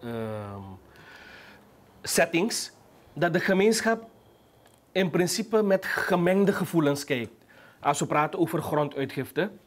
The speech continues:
naar het ministerie van R G B. Dat beseffen we, dat realiseren we. Ik wil in de komende tijd, ehm, ervoor zorgen dat we een betere communicatie hebben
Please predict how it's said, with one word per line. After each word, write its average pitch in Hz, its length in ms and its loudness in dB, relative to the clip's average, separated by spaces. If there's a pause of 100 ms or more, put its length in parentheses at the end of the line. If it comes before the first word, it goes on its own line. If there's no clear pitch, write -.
(220)
naar 139 300 0
het 143 120 -2
ministerie 143 500 -2
van 139 100 -6
R 123 200 -6
G 120 160 -8
B. 113 60 -8 (640)
Dat 226 360 0
beseffen 202 600 2
we, 202 200 4
dat 170 200 2
realiseren 143 640 2
we. 190 120 0 (1080)
Ik 196 220 2
wil 202 580 4
in 190 180 2
de 180 80 2
komende 196 500 4
tijd, 139 380 -2 (640)
ehm, 123 760 0 (600)
ervoor 139 320 2
zorgen 139 400 2
dat 143 200 0
we 135 360 2 (1600)
een 160 180 0
betere 202 360 4
communicatie 147 680 0
hebben 104 260 -10